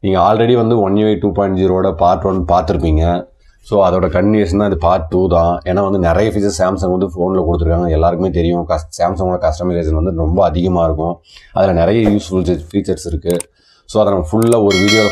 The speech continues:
ஃபுல்லா எக்ஸ்பிளைன் பண்ணோம்னா வந்து கதை சொல்ற மாதிரி ஆயிரும், ஆயிரும். So, எனக்கு பார்த்தீங்கன்னா டெப்த்தா, டீட்டெயிலா வந்து உங்களுக்கு அந்த விசிபிலிட்டியோட காட்டணும்னா வந்து உங்களுக்கு பெட்டர் அண்டர்ஸ்டாண்டிங் வந்து நல்லா இருக்கும் அப்படின்றக்காக தான் வந்து இந்த வீடியோ வந்து பார்ட் வைஸா நான் மேக் பண்ணிட்டு இருக்கேன்.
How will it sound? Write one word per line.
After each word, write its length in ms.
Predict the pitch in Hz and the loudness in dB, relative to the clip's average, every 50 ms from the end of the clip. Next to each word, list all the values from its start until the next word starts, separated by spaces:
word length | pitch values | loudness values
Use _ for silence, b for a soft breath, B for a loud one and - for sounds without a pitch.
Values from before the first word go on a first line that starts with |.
| - | 0
ஃபுல்லா 460 | 95 98 101 101 104 107 107 107 98 - | 0 0 2 2 4 4 4 2 2 0
எக்ஸ்பிளைன் 240 | - 101 98 95 90 | -2 -2 -2 0 0
பண்ணோம்னா 260 | 87 87 92 98 95 | -2 0 0 0 0
வந்து 160 | 92 98 95 | 0 -2 -2
கதை 240 | - 92 90 90 87 | 0 0 0 0 0
சொல்ற 180 | 90 87 90 92 | 0 0 0 0
மாதிரி 240 | 92 92 90 85 | 0 2 2 2
ஆயிரும், 300 | 80 80 80 80 82 82 80 - | 2 2 0 0 -2 -2 -2 -2
ஆயிரும். 380 | 87 82 82 78 80 85 80 - - _ - _ _ _ _ _ _ - | -2 0 0 -2 -2 -4 -6 -8 -14 _ -20 _ _ _ _ _ _ -18
So, 180 | - - 104 95 | -6 -2 0 2
எனக்கு 380 | 90 87 98 107 101 87 101 107 | 2 2 2 0 0 0 0 0
பார்த்தீங்கன்னா 280 | 110 113 117 117 98 | 2 2 0 0 0
டெப்த்தா, 380 | 85 98 98 - - 120 117 101 101 | 0 -2 -2 0 0 0 2 2 2
டீட்டெயிலா 400 | 107 101 107 101 107 107 104 104 | 2 2 2 2 2 2 2 2
வந்து 220 | 113 117 110 - | 0 0 0 -2
உங்களுக்கு 500 | - 101 98 95 85 80 82 80 80 80 - | -2 -2 -2 -2 0 0 0 0 -2 -2 -2
அந்த 460 | 85 85 80 82 78 78 78 - B B B B B B B B B | -2 0 0 2 0 0 -2 -4 B B B B B B B B B
விசிபிலிட்டியோட 500 | 104 101 123 123 127 117 131 131 135 127 | 0 2 2 2 4 4 4 4 4 4
காட்டணும்னா 480 | - 107 107 98 101 101 101 110 117 | 4 2 2 2 2 0 0 2 2
வந்து 180 | 117 110 110 113 | 2 2 2 2
உங்களுக்கு 420 | 107 104 95 - 90 80 76 90 | 2 2 2 2 0 2 0 0
பெட்டர் 160 | 87 92 110 | 0 0 0
அண்டர்ஸ்டாண்டிங் 460 | 107 101 98 - - 98 92 92 90 87 | 0 0 -2 -2 0 0 0 0 0 0
வந்து 160 | 87 95 104 | 0 0 0
நல்லா 300 | 104 85 85 85 92 95 | 0 0 0 2 2 2
இருக்கும் 240 | 90 85 87 95 90 | 2 0 -2 -2 -2
அப்படின்றக்காக 460 | 82 80 87 87 87 87 85 82 - | 0 0 0 0 0 0 0 0 0
தான் 100 | - 98 | 0 0
வந்து 180 | 90 90 95 | 0 0 0
இந்த 120 | 95 90 82 | 0 0 0
வீடியோ 240 | 85 90 92 92 90 | 2 2 2 2 0
வந்து 240 | 85 82 92 90 | 0 0 -2 -2
பார்ட் 260 | - 85 82 85 - 87 | 0 0 0 0 0 0
வைஸா 200 | 87 82 82 95 | -2 -2 -2 -2
நான் 120 | 92 82 | -2 0
மேக் 220 | 80 80 82 80 | 0 0 -2 -2
பண்ணிட்டு 260 | - 80 80 73 67 73 | -2 -2 -2 -2 -2 -4
இருக்கேன். 320 | 71 71 80 90 95 | -4 -2 -2 -4 -4